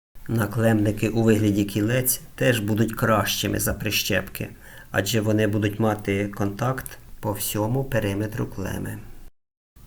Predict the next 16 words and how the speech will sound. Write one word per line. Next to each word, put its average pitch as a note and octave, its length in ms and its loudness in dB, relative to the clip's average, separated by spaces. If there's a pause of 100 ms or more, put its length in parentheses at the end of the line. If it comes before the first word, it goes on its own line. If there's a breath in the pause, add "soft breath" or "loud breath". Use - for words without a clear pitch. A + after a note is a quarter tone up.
(120)
Ще - 400 -2
раз G2+ 200 0
скажу, G2+ 380 -2
що - 240 -4
такі G#2 300 -2
кільця — C#3+ 600 0
це A#2 300 0 (460 loud breath)
тимчасове A#2 720 2
рішення. F#2 680 0
Якщо - 320 -4
все A#2 280 4
запрацює, G#2+ 600 2 (160)
я G#2+ 140 4
обов'язково G2+ 680 2
поставлю A2 640 -2 (400 loud breath)
фабричні B2 800 0